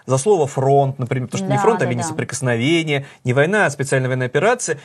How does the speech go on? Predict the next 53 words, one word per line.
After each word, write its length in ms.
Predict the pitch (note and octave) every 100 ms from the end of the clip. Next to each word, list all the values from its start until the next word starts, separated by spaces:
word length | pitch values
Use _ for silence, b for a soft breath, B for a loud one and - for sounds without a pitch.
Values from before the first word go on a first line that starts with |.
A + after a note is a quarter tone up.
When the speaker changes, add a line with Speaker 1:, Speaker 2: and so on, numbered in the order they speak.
| B
Speaker 1:
И 60 | B2+
есть 240 | C#3+ C#3+
люди, 180 | G#3 A3
которым 400 | - C#3+ G#3 F#3
суды 420 | C#3 - C#3 F#3
присудили 640 | A#3+ D#3 C#3 C#3 F#3+ G#3 - B
как 180 | D#3+ F#3
минимум 160 | F3
штрафы 420 | - G3 D#3 -
по 120 | - B2+
тридцать 260 | C3 - -
тысяч 220 | A#2+ -
рублей. 320 | C3+ C3 G#2
Speaker 2:
Ну 60 | F2+
да, 120 | E3+
но 80 | F3+
если 160 | F3+
все 140 | G#3+ G#3+
это 120 | F#3+
повторки, 460 | G3 F#3 - E4+ C4
то 80 | G#3
это 120 | A3+
уже 140 | G#3+
идет 160 | A3+ A3+
уголовка, 560 | G#3 A3 F3+ C#3 - E3
не 80 | F#3
забывай. 340 | F3+ F3+ D#3 G#2+
Speaker 1:
Да. 140 | A2 b b b b -
Speaker 2:
Ну 80 | D#4
так 160 | -
вот, 260 | B3+ A3+ -
неважно. 560 | C4+ D#4 G#3 F3 E3
В 80 | D#3
общем, 260 | C#4 - C4
Соловьев, 680 | C4 F4+ D4 G#3 F3 A#3 - _ _ _ _ _ _ _ _ -
оказывается, 720 | G#3 G#3+ G3+ G3 - F#3 F#3 _ _ -
в 120 | A#3
эфире 300 | - F3+ G3
говорил: 460 | A#3 C#4+ A3 D#3 - _ _
«И 100 | -
не 120 | A3 A#3
надо 200 | E4+ C#4+
мне 120 | C4+
рассказывать 480 | A#3 C#4+ D4 C4+ B3+
сказки, 360 | A3 F#3 -
у 40 | G3
нас 220 | B3+ -
не 80 | F#3+
объявлена 420 | F3+ A3+ B3+ A3+
война. 380 | G#3+ G3 E3 -
У 80 | G3
нас 160 | G#3+ G#3
идет 200 | F#3+